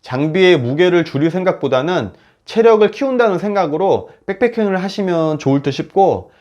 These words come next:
아름다운 자연에 잠시 머무른다고 생각하시고 건강하고 즐거운 백패킹 되시길 바래요. 저도 장비 오는 대로 곧 떠날 예정입니다.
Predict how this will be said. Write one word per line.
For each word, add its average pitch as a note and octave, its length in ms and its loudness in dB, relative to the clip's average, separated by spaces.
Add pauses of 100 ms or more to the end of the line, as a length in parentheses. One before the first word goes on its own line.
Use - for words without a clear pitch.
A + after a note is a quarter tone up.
(200)
아름다운 F3+ 540 2
자연에 C3 760 -2 (180)
잠시 C3+ 420 -4
머무른다고 D#3+ 800 2
생각하시고 F3 840 0 (160)
건강하고 D3+ 880 0 (100)
즐거운 F3+ 600 2
백패킹 A3 400 -2
되시길 D3 360 -2
바래요. E3 580 0 (360)
저도 D3+ 280 2
장비 D3+ 300 0
오는 E3 300 4
대로 E3 560 2
곧 B2 200 -6
떠날 F3+ 280 0
예정입니다. C3 840 -2